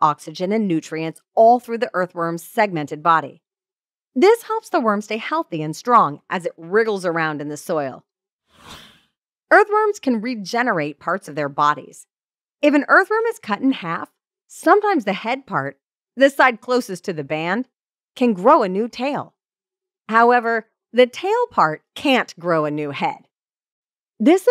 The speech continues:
ability to regenerate helps them survive if they get injured. Another strange fact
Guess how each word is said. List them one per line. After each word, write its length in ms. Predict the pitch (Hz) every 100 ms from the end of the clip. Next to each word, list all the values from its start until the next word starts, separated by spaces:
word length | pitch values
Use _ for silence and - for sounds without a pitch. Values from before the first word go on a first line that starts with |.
| 403
ability 400 | 254 254 254 254
to 140 | 226
regenerate 760 | 175 220 208 170 175 190 214 -
helps 300 | 226 269 -
them 160 | 339
survive 600 | 320 240 185 165 165 139
if 140 | 160 -
they 140 | 170
get 120 | 165
injured. 480 | 175 226 156 117 - _ _ _ _ _ _ _ _ _ -
Another 280 | 302 349 480
strange 480 | - 349 370 381
fact 400 | - 247 320 -